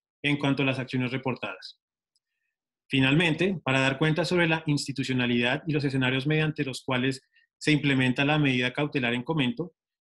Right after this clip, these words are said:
cedo la palabra a la doctora Ana María Palau, consejera para las regiones, quien presentará información concreta sobre la implementación de la sentencia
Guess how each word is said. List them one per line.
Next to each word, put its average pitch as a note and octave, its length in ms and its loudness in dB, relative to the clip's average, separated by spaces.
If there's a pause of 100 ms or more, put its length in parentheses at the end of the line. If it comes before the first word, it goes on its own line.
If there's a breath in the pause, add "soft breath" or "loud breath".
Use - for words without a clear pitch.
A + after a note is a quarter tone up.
(180)
cedo D#3+ 240 4
la F#3+ 160 2
palabra D3 380 2
a D#3+ 140 -6
la D3+ 100 -2
doctora C3+ 540 -4
Ana D3+ 180 2
María B2+ 340 2
Palau, C#3 440 2 (200)
consejera B2 540 -4
para C#3+ 160 2
las C#3+ 160 2
regiones, B2+ 500 -2 (500)
quien C#3 180 0
presentará C#3 420 0
información D3+ 540 -2
concreta D#3+ 580 0
sobre D3+ 180 -4
la C3+ 80 0
implementación B2+ 560 -4
de A#2+ 80 -4
la C#3 120 -2
sentencia C#3 600 -2